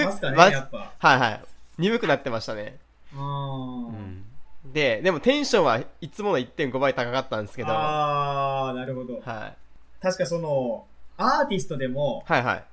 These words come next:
Speaker 1: こうライブ前に、
Speaker 2: はい。
Speaker 1: こう酒を、やっぱ飲む人もいるんすよね。
Speaker 2: はいはい。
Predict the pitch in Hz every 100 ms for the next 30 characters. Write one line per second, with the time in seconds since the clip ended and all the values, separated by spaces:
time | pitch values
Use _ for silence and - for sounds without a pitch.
0 | - - - 147 139 220 247 247 233 240
1 | 196 151 160 131 117 127 101 - - -
2 | - - 147 170 202 247 277 269 262 -
3 | - - - - 202 190 233 277 247 -
4 | - 185 143 170 240 240 - 135 123 143
5 | 127 120 101